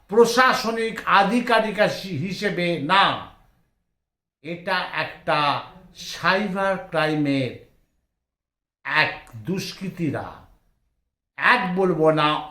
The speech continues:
অনেক দুষ্কৃতীরা এখন এখানে নেমে পড়েছে। মানুষকে ফোন করছে, যখনই ফোন করছে তখনই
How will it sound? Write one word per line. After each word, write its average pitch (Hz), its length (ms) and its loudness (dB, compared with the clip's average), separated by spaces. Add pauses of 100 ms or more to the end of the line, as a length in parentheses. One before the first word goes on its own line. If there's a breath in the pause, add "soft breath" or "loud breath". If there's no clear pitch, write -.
(120)
অনেক 302 240 8 (120)
দুষ্কৃতীরা 180 640 0 (120)
এখন 143 460 -4 (320)
এখানে 156 420 -2 (640)
নেমে 147 340 -6 (100)
পড়েছে। 139 420 -6 (640 soft breath)
মানুষকে 294 580 6 (120)
ফোন 294 240 6
করছে, 285 480 4 (960)
যখনই 247 420 6 (100)
ফোন 277 220 8
করছে 240 520 4 (680 loud breath)
তখনই 254 560 4